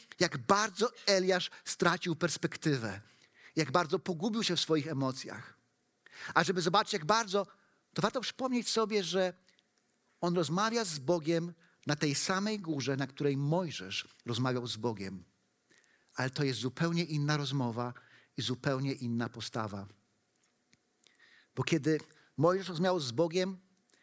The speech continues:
i okazało się, że naród izraelski naprawdę zerwał przymierze, bo zrobił sobie złotego cielca i Bóg powiedział, że chce zniszczyć ten lud, Mojżesz powiedział: „Boże,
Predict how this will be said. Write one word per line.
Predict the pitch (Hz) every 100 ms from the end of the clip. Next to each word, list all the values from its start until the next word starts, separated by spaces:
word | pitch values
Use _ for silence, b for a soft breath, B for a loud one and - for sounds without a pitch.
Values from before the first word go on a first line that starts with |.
| b -
i |
okazało | 147 156 170 196
się, | 175 175
że | 151
naród | 151 175 185
izraelski | 196 147 175 165 165
naprawdę | 156 - 180 208 208
zerwał | 151 170 170 180
przymierze, | - 170 170 175 131 135 131 B B
bo | 135
zrobił | 131 185 202
sobie | 170
złotego | 143 170 170 175
cielca | - 165 151 151
i | 139
Bóg | 185
powiedział, | - 175 151
że | 160
chce | - 170
zniszczyć | 139 180 233 - 175
ten | 170 151
lud, | 156 156 - B B B B B
Mojżesz | 143 151 147
powiedział: | 135 135 135 131
„Boże, | 135 139 131